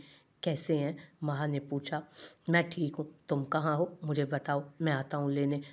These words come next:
उसको तो मैं अच्छा सबक सिखाऊंगा।" उसका भाई अपनी ही दुश्मनी को लेकर बैठा था।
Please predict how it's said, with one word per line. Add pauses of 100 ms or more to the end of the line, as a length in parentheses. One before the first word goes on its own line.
(180)
उसको
तो
मैं
अच्छा
सबक
सिखाऊंगा।" (260)
उसका
भाई
अपनी
ही
दुश्मनी
को
लेकर
बैठा
था।